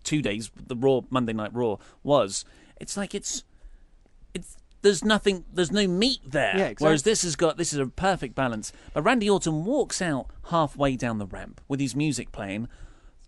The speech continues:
Speaker 1: then stops. Then his music stops.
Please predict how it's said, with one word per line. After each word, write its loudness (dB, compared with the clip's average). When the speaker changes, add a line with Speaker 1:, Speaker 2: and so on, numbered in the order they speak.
Speaker 1:
then 2
stops. 2
Then 0
his -2
music 2
stops. 0